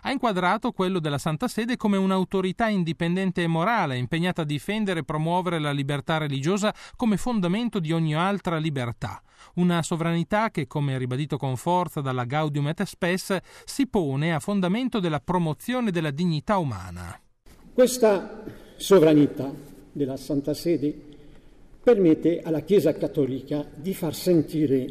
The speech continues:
Speaker 2: la voce della ragione e del cuore in mezzo a situazioni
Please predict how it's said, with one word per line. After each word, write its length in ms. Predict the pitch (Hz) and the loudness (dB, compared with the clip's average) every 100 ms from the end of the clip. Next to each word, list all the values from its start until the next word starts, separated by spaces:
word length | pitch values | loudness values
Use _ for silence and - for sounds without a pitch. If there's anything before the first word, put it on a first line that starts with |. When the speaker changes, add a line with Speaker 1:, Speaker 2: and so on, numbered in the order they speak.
| - | -2
Speaker 2:
la 180 | 170 | 0
voce 420 | 160 156 - - 156 | 4 2 2 -2 2
della 220 | 180 156 | 4 4
ragione 760 | 151 127 120 175 143 123 127 - - - - - - | 2 2 6 8 8 4 -2 -8 -16 -18 -20 -20 -8
e 100 | 175 | 0
del 220 | 151 - | 0 0
cuore 880 | 151 160 135 127 139 - - - - | 4 6 6 0 -6 -10 -18 -16 -2
in 220 | 185 147 | 2 4
mezzo 520 | 143 131 117 143 147 | 2 0 0 -2 -2
a 100 | 156 | -8
situazioni 760 | 147 151 160 151 - 117 120 135 | -8 -8 -8 -8 -12 -14 -14 -14